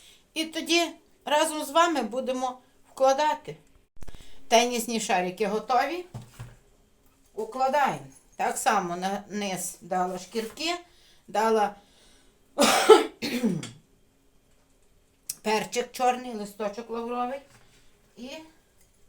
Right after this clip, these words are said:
ось так, кулаком, не шкодуючи, <coughs> отак буде. Подивимося, що тут вийде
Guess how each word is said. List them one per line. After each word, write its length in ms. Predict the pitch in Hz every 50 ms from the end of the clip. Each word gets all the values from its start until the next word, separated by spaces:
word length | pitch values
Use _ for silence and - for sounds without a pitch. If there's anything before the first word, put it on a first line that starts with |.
| _ _ _ _ _ _ _ _ _ _ _ _ _ - - - - - _ _ _ _ - - - _ _ _ -
ось 260 | 202 208 208 202 -
так, 560 | - - 254 269 294 302 302 - - - - _ _ _ _ _ _ _ _ _ _ _ _ _ _ _ _ _ _ _ _ _ _
кулаком, 1000 | - - 302 302 294 277 262 254 233 - - - 277 285 285 302 330 349 349 339 339 - - - _ _ _ _ - _ _ _ _ _ _ _ _ - _ - _ _ _ _ _ _ _ _ _ -
не 200 | 226 240 254 233
шкодуючи, 1080 | - - - 214 214 208 202 190 233 269 294 302 302 302 302 - - - 294 277 277 269 - _ _ _ _ _ -
<coughs> 40 | - 220 - - - - 226 247 - -
отак 540 | 220 208 170 165 165 - 208 202 160 - -
буде. 340 | 170 170 165 156 151 143 - - - - - - _ _ - - - - - - - - - _ _ _ - _ _ _ _ _ _ _ _ - - _ _ _ _ _ _ - - _ _ _ _ - -
Подивимося, 560 | 202 196 190 208 220 214 202 190 190 - 175
що 240 | - - - 202 190
тут 240 | 190 180 160 - 165
вийде 420 | 190 226 269 294 247 262 320